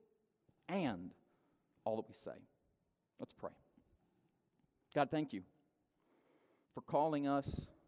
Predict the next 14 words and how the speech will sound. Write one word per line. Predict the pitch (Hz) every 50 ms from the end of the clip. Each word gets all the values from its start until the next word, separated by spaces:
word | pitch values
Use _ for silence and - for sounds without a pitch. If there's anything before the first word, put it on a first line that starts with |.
| _ -
to | 117
you. | 101 104 98 90 90 - _ _ _ _ _ _ _ _ _ _ _ _ _ _ _ _ _ _ _ _ _ _ _ _ _ _ _ _ _ _ _ _ - - _ _ _ _ _ _ _ _ _ _ _ _ -
We | 156
need | 143 147 151 160 165 160 -
to | - 151
be | 127 151 147 147 147 139 139 135 131 - - - - - - - - - - - - -
called | - 120 120 120 110 90 90 87 - - - - _ _ _ _ _ _ _ _ _ _ _ _ _ _ _ _ _ _ _ _ _ _ _ _ - 123
again | 113 107 - 151 143 139 147 139 -
and | 123 117
again. | 101 92 98 98 98 95 92 90 92 - _ _ _ _ _ _ _ _ _ _ _ _ _ _ _ _ 392 _ _ _ _ _ _ _ _ _ _ _ _ _ _ _ _ _ -
We | 117 120
get | 113 147 160 147
off | 143 139 - -
track. | - - 87 95 92 101 -